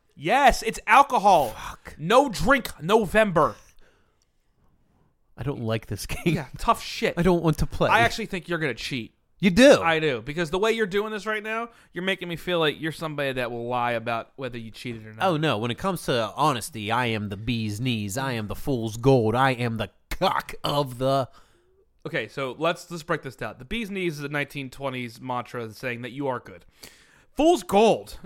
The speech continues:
Speaker 1: is not good, and it's the opposite of real gold, so
Speaker 2: <laughs>
Speaker 1: that means you're a lying sack of shit.
Speaker 2: What is the
Speaker 1: If
Speaker 2: o-
Speaker 1: there is any mineral that's not fucking
Speaker 2: Do you
Speaker 1: real
Speaker 2: know what the official word for fool's gold is?
Speaker 1: Anthracite.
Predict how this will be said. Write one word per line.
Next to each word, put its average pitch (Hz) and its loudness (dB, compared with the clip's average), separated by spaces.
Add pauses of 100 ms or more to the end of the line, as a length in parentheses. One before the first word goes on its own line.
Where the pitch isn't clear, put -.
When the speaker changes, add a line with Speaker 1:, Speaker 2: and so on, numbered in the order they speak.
Speaker 1:
is 165 2
not 180 4
good, 151 0
and 160 0
it's 160 -4
the 185 -8
opposite 196 2
of 151 -4
real 180 6
gold, 147 2
so 160 -2
Speaker 2:
<laughs> - -
Speaker 1:
that 165 2
means 185 -4
you're 170 2
a 165 2
lying 160 2
sack 160 -2
of 143 -8
shit. - -6
Speaker 2:
What 165 6
is 160 2
the 180 4
Speaker 1:
If 190 8
Speaker 2:
o- 185 8
Speaker 1:
there 254 10
is 247 6
any 208 0
mineral 196 -2
that's 165 -2
not 156 0
fucking 170 -4
Speaker 2:
Do 151 -4
you 180 0
Speaker 1:
real 180 2
Speaker 2:
know 175 6
what 175 2
the 160 -2
official 160 0
word 143 0
for 143 -4
fool's 131 -8
gold 135 -6
is? 143 -8
Speaker 1:
Anthracite. 156 -8